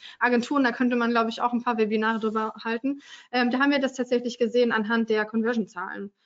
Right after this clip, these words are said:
Also, ähm, die reine C T R, die ich jetzt angezeigt bekomme, bezieht sich ja erst erstmal nur auf die Google-Suche.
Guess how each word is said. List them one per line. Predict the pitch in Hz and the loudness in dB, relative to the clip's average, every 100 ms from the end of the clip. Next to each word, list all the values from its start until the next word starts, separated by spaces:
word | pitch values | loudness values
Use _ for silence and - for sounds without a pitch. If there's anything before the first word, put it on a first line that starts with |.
| _ _ | _ _
Also, | 226 220 214 214 214 214 | -2 0 4 4 2 2
ähm, | 208 208 202 208 | 2 2 0 0
die | 214 214 | 0 2
reine | 208 233 254 | 2 2 2
C | 262 | 0
T | 247 240 | 0 2
R, | 240 262 277 269 | 4 4 4 2
die | 247 254 | 0 -4
ich | 262 | -4
jetzt | 247 - | -6 -4
angezeigt | 247 254 247 247 | -2 -2 -4 -8
bekomme, | - 269 247 | -8 0 2
bezieht | 226 240 247 - | 2 -2 -8 -12
sich | 226 | -6
ja | 233 | -4
erst | 220 | -4
erstmal | - 220 226 | -6 -4 -2
nur | 220 202 | -2 -4
auf | |
die | - 202 | -8 -12
Google-Suche. | 247 277 247 269 277 285 277 | -6 -4 -2 -4 -2 0 0